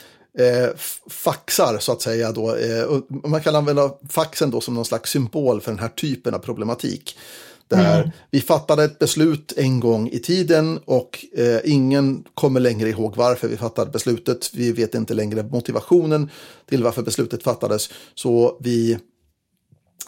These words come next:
Speaker 1: eh, fortsätter att köra saker och ting. Det här har faktiskt ett namn. Eh,
Speaker 2: Ja.
Speaker 1: den här, eh, grejen. Eh,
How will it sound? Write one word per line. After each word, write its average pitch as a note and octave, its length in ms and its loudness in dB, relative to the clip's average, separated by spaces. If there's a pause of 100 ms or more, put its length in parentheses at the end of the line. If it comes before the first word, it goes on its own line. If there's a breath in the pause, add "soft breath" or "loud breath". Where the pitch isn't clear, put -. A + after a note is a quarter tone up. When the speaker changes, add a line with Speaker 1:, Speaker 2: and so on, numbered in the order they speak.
(120)
Speaker 1:
eh, G2+ 300 -4 (120)
fortsätter D#3+ 760 0
att A#2+ 140 0
köra G#2+ 420 0
saker - 300 -4
och G#2 60 -6
ting. A2 120 -10 (160 loud breath)
Det - 80 -4
här C4 220 0
har F#3 140 4
faktiskt D3+ 300 -2 (140)
ett A#3+ 60 -2
namn. G3 380 -6 (600 soft breath)
Eh, D3 80 0
Speaker 2:
Ja. D#3 320 6
Speaker 1:
den F#3 100 2
här, D3 280 0
eh, C#3+ 40 2
grejen. G#2+ 340 -2 (100)
Eh, C#3 80 -4